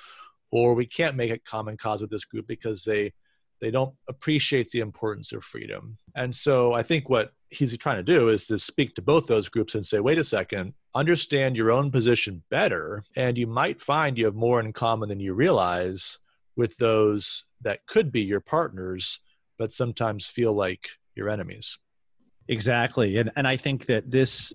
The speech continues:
Speaker 2: this problem is exacerbated by the fact that, as, uh, he'll state later on in the essay, that conservatives are, are having to fight an intellectual war with collectivist liberals. And in,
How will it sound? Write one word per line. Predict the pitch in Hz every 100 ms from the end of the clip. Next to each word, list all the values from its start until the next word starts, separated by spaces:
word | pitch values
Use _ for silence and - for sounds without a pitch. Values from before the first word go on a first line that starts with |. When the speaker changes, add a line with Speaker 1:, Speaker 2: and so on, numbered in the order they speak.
| -
Speaker 2:
this | 120
problem | - - 123 123 147 117 107 98 98 -
is | 113 104 98
exacerbated | 98 113 143 165 139 110 104 98 101 110 - - - - _
by | 135 123
the | 117
fact | 110 120 113 113 -
that, | 110 107
as, | 101 - 98
uh, |
he'll | 90 110
state | 107 101 101
later | 107 110 113
on | 107
in |
the | 98 110
essay, | 165 - 110 104 98 - - _ - -
that | 131 127 - -
conservatives | 160 127 - 135 170 147 117 117 -
are, | 113 110 -
are | 113
having | 104 127 131 139 123
to | 113
fight | - 120 117 113 -
an | 117 117
intellectual | 120 117 107 - - 117 110 104
war | 95 151 151 104 104 117 _ - _ _
with | 113 117 -
collectivist | - 117 107 117 107 -
liberals. | 131 117 98 - - _ _ - - - _
And | 135 131 123 120 -
in, | 131 120 117